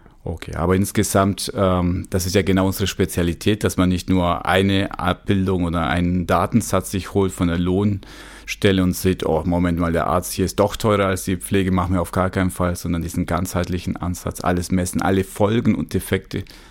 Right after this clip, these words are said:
das zu quantifizieren. Das ist ja das Spannende bei Value, dass man da wirklich, ähm, einen Preisschild dran macht an all den Kosten und Opportunitätskosten, die es gibt. Insgesamt bei deinem Thema,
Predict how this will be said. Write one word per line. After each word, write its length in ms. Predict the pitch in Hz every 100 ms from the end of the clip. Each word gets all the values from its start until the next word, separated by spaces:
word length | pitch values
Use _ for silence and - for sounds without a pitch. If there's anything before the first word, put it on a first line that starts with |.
| -
das 160 | 92
zu 120 | - 95
quantifizieren. 920 | 87 85 90 - - - 95 92 95 - - - - - - -
Das 180 | 85 87
ist 120 | 85
ja 60 |
das 160 | 80 87
Spannende 420 | - 85 90 90
bei 240 | 87 90 90
Value, 260 | 92 82 - -
dass 180 | 87 -
man 100 | 87
da 160 | 82 80
wirklich, 400 | 87 - 85 -
ähm, 400 | 82 85 82 -
einen 500 | 85 85 85 - -
Preisschild 1160 | - 92 90 85 107 - - - - 90 - -
dran 220 | 87 87
macht 340 | 87 90 -
an 200 | 87 87 -
all 260 | 87 98 92
den 320 | 92 95 -
Kosten 380 | - 101 - 98
und 180 | 107
Opportunitätskosten, 1300 | 98 - 90 - 87 78 - 82 - - 85 - -
die 80 | -
es 200 | 82 -
gibt. 340 | 92 - - - - - - - - - - - - - - - -
Insgesamt 760 | 127 156 - 147 - 120 147 -
bei 120 | 117
deinem 280 | 113 110 101
Thema, 420 | 123 139 156